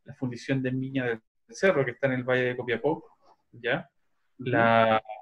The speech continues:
Speaker 1: la cual, ¿no es cierto?, también nos muestra un poco este esfuerzo del Inca por intensificar esta producción de, de, de, de cobre. Ahora,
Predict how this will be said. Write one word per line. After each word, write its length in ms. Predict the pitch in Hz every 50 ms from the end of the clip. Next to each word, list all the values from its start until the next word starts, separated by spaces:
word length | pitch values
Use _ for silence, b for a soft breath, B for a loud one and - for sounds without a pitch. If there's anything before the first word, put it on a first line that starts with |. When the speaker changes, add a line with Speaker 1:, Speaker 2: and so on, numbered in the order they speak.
| - _ _ -
Speaker 1:
la 120 | 113 113
cual, 360 | - 135 135 139 139 139 135 135
¿no 80 | 127
es 60 | 123
cierto?, 440 | - - 135 131 131 - - 143 135
también 280 | 139 127 123 127 127 131
nos 80 | 131
muestra 240 | 131 131 127 - 139
un 100 | 131 -
poco 300 | - 135 135 - 135 127
este 220 | 127 131 - 135 117
esfuerzo 460 | - _ _ 131 127 131 - - 135
del 140 | 120 117 127
Inca 260 | 131 139 139 131 -
por 320 | 131 120 120 120 - - _ _ _ _ - - -
intensificar 600 | 135 - - 123 - - 120 139 123 117 127 127
esta 180 | 123 - 127 123
producción 440 | 123 120 120 - - 131 127 131
de, 560 | 127 120 117 113 110 - - - - - - 127 - _
de, 160 | - - 76 - _ _ _
de, 140 | - - -
de 180 | 98 113 113 -
cobre. 420 | 175 170 139 113 101 - 107 - _ _ _ _ _ _ _ _ _ _ _ _ _ _ _ _ _ _ _
Ahora, 680 | 127 127 135 139 147 151 151 139 131 - - - -